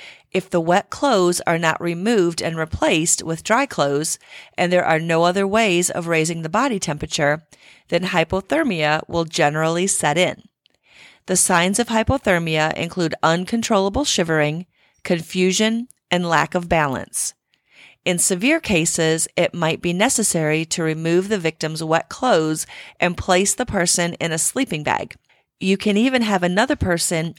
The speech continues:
get into the sleeping bag with the victim to transfer heat from one to the other. Kids find the most unique ways of cutting themselves. In a situation that involves a serious cut resulting in severe bleeding,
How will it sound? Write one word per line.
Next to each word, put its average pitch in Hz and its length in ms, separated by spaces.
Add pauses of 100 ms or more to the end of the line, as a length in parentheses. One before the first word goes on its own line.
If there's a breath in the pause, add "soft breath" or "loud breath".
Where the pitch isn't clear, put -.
get 165 240
into 214 220
the 240 100
sleeping 277 400
bag 156 340
with 170 220
the 175 140
victim 160 540 (100)
to 175 120
transfer 175 580
heat 196 460
from 170 260
one 156 320
to 170 120
the 175 160
other. 139 300 (1300 loud breath)
Kids 311 280
find 226 240
the 202 60
most 180 320
unique 180 320
ways 160 420
of 180 200
cutting 170 260
themselves. 143 580 (680 soft breath)
In 185 120
a 180 60
situation 202 800
that 185 160
involves 170 360
a 170 60
serious 185 560
cut - 420
resulting 175 540
in 160 80
severe 160 380
bleeding, 170 580